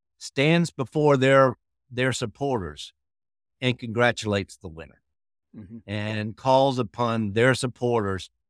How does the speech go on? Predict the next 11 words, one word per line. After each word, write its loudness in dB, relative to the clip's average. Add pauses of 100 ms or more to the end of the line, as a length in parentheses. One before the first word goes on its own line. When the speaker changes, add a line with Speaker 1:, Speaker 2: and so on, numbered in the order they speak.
(240)
Speaker 1:
to -2
accept -4
the 0
outcome -4 (280)
and -10
to -10
wish 0
the -12
winner -4
well. -14 (720)
Um, -12